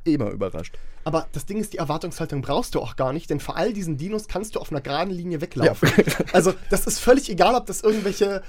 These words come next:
Speaker 2: uralten Alpha-Prädatoren sind, die da, die da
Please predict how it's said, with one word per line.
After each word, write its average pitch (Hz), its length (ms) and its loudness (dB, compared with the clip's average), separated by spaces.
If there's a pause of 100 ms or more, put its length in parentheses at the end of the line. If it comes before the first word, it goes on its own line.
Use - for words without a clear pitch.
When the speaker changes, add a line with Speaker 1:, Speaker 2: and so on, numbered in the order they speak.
(260)
Speaker 2:
uralten 214 500 0
Alpha-Prädatoren 185 840 2
sind, 170 260 0
die 185 60 -6
da, 165 280 2 (420)
die 175 160 -4
da 175 440 2